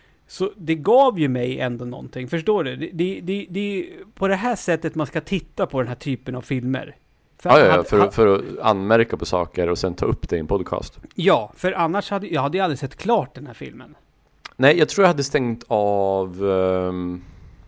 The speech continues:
Speaker 2: när hon åker till Bangkok.
Speaker 1: Ja.
Speaker 2: Och,
Speaker 1: För det,
Speaker 2: och bor på gatan.
Speaker 1: det, det, det är där berättarrösten pikar också. Så d-, då hade jag ju liksom, då hade jag inte orkat mer.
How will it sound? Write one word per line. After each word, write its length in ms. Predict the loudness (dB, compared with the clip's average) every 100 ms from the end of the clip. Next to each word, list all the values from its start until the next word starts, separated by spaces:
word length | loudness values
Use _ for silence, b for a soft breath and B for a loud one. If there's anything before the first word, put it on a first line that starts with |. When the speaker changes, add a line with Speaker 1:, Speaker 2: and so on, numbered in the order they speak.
| b b b b b -20 -20 -20 -20 _ _ _ _ _ _ -8
Speaker 2:
när 120 | -2
hon 80 | -2
åker 200 | -2 -6
till 100 | -8
Bangkok. 680 | -4 -4 -4 -14 -16 -20 -20 _ _
Speaker 1:
Ja. 360 | 2 2 0 -6 _ _ _ _ _ _ _ _ _
Speaker 2:
Och, 180 | 6 6
Speaker 1:
För 60 |
det, 140 | 6 2
Speaker 2:
och 80 | 4
bor 140 | 2
på 120 | 2
gatan. 580 | 4 4 4 -2 -2 -12 -16
Speaker 1:
det, 360 | -2 0 0 -2
det, 320 | -4 -2 -2
det 100 | -2
är 140 | -2
där 520 | 0 2 2 0 -4 -6
berättarrösten 840 | -2 -2 -2 -2 -2 -2 -2 -8
pikar 460 | -2 -2 -2 -2 -2
också. 340 | -4 -8 -8
Så 100 | -6
d-, 180 | -8 -6
då 160 | -4 -2
hade 200 | -2 0
jag 80 |
ju 80 | -2
liksom, 280 | -4 -8 -8
då 80 | -6
hade 140 | -6
jag 80 | -6
inte 100 | -6
orkat 520 | -8 -10 -10 -8 -8
mer. 300 | -12 -14 -18